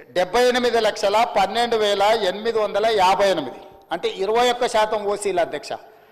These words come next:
అదేవిధంగా ఎస్సీలు అరవై మూడు లక్షల అరవై వేల నూట యాభై ఎనిమిది అధ్యక్ష, పద్దెనిమిది శాతం.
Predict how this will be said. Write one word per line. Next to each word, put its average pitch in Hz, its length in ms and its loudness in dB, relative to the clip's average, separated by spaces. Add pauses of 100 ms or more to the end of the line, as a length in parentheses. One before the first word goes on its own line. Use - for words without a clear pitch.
(260)
అదేవిధంగా 233 560 2 (160)
ఎస్సీలు 214 440 -2 (720)
అరవై 220 220 2 (100)
మూడు 240 160 2 (100)
లక్షల 214 260 0 (220)
అరవై 220 260 2 (100)
వేల 214 200 2 (260)
నూట 214 220 -2 (260)
యాభై 202 260 2 (120)
ఎనిమిది 196 280 -2
అధ్యక్ష, - 260 -8 (640)
పద్దెనిమిది 196 560 0
శాతం. 165 320 0